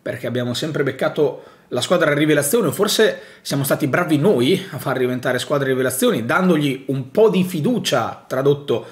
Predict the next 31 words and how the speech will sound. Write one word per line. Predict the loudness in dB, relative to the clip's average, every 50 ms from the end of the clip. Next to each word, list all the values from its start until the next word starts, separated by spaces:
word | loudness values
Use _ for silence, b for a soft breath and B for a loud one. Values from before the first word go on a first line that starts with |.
| B B B B
siamo | B -4 -2 0 0 0 0
riusciti | 0 0 0 0 0 0 0
a | -2
buttar | -2 -4 -4 -4 -4 0
fuori | 2 2 2 4
la | 2 2
Juventus | 2 2 2 2 0 0
dalla | 0 0 0 0
Champions, | 0 0 0 0 0 -2 -2 0 0 -2 -2 -6 B B B B B B B B B B _
allora | -2 0 2 2 4 4 6 6 6 6 4 2
forse | 4 4 2 4 2 0 -2 -2
possiamo | -2 -2 0 0 2 2 2 2 2 0
fare | 0 2 2 2 2 2 0
comunque | 0 0 2 4 4 4 4 4 4 4
bene, | 4 4 2 2 2 2
allora | 2 4 4 4 2 2
forse | 2 4 4 4 4 2 0
abbiamo | 0 0 0 0
le | -2
possibilità | -2 -4 -4 -4 -2 0 0 0 0 0 0 0
di | 2 2 0
andare | 2 2 2 2 2 2 2
avanti | 2 2 0 -2 -4 -6
ancora. | -4 0 2 2 2 2 0 -4 -8 B B B B B B _
Può | -4 0 0
essere | 0 0 -2 -4 -6
una | -6 -6
chiave | -6 -4 -4 -4 -2
di | -4 -4
lettura | -4 -4 -2 -2 0 0 0 -2
questa | -4 -8 -12 -12 -12 -14 -16 -18